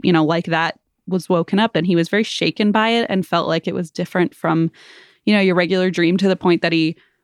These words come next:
finally told my grandma and she said, "We should just call, you know, I know we're mad and we're not talking, but we should call and make sure everything's okay."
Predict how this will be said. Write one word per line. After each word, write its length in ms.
finally 260
told 200
my 100
grandma 320
and 140
she 60
said, 180
"We 100
should 160
just 200
call, 600
you 140
know, 100
I 60
know 120
we're 140
mad 420
and 140
we're 140
not 240
talking, 400
but 80
we 80
should 180
call 220
and 80
make 140
sure 140
everything's 380
okay." 440